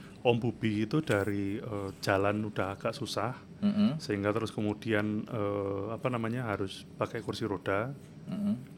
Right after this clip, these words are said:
Speaker 1: Tapi kalau naik ke panggung masih bisa jalan, turun panggung juga masih bisa.
Speaker 2: Mm.
Speaker 1: Sampai terus kemudian sudah fully duduk di kursi roda,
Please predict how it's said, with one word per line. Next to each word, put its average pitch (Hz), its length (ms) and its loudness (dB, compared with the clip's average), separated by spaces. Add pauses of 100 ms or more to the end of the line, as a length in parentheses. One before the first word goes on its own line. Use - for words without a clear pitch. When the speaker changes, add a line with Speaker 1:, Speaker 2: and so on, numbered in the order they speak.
Speaker 1:
Tapi 110 240 2
kalau 120 260 2
naik 117 220 4
ke 127 80 -2
panggung 110 240 4
masih 113 180 0
bisa 98 460 0
jalan, 98 500 0 (460)
turun 101 200 2
panggung 95 280 -2
juga 98 160 -4
masih 87 200 -6
bisa. 107 460 -4
Speaker 2:
Mm. 107 400 2
Speaker 1:
Sampai 113 320 4
terus 120 180 0
kemudian 117 400 2
sudah 107 300 0 (640)
fully 135 380 8
duduk 123 360 0
di 101 360 -2
kursi 107 240 0
roda, 104 500 2